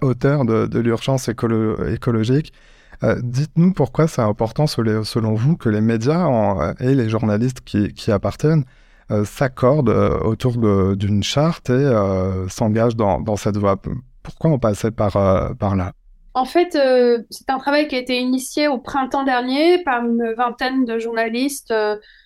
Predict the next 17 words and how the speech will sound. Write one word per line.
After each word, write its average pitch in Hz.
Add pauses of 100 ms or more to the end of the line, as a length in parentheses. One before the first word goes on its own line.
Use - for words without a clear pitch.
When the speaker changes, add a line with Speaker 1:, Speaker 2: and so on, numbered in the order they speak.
(140)
Speaker 2:
de 220
médias, 233
euh, 214
spécialisés 240
dans 254
les 214
questions 233
d'écologie, 240
euh, 208
ou 247
de 220
journalistes 214
travaillant 214
dans 220
des 196
rédactions, 214
euh, 202